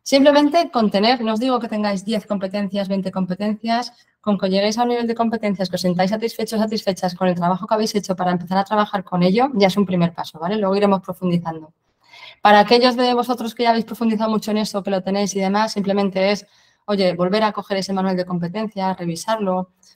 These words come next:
cogerlo con cariño y decir, oye, mira, realmente añadiríamos alguna competencia nueva,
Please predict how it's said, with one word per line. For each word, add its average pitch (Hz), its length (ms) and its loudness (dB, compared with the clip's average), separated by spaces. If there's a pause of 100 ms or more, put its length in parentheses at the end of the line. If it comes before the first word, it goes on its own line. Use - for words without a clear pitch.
cogerlo 208 400 2
con 208 140 2
cariño 202 300 4
y - 20 4
decir, 185 220 0
oye, 180 160 -2
mira, 175 180 -2
realmente 170 320 -4
añadiríamos 208 560 0
alguna 208 280 -2
competencia 180 520 -8
nueva, 240 380 0